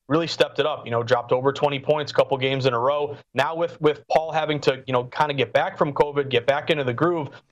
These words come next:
you may not be able to lean on Cam Payne. He may play, but then again, how effective will he be? And I think this also is affecting the total, Michael, because you mentioned you like the under.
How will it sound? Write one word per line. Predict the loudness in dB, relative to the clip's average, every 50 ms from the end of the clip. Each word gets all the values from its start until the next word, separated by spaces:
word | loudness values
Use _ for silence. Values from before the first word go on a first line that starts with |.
| _
you | -2 0
may | 2 4 4
not | 2 2
be | 2 2
able | 2 4 4
to | 2
lean | 4 2 0 2 2 0
on | 0
Cam | 0 0 -2 -2 0
Payne. | 0 -2 0 0 0
He | 0 0
may | 2 0 0 0
play, | 4 4 6 6 6 4
but | 2 4 4
then | 4 0 0
again, | -2 -2 -2 -2 0
how | 0 -2 -2 -2
effective | 2 2 2 2 4 0 0 2
will | 2 2 2
he | 0 0
be? | 0 0 2 2 0 -2 -6 -12 -18 -4 _
And | 0 2
I | 2
think | 0 0 0
this | 0 0 2 2
also | 2 2 4 2 2 2
is | 2
affecting | 2 2 2 2 2 0 -2 -2
the | -2 -2
total, | 0 0 0 0 0 -2 0
Michael, | 0 -2 0 0 0 0
because | 2 2 2 2 2 2 -2 -10 -20 -20 _
you | -2 0 2
mentioned | 2 2 0 0 0 2
you | 2 2
like | 2 2 0
the | 2 2 2
under. | 2 2 -2 -4 -6 -6 -8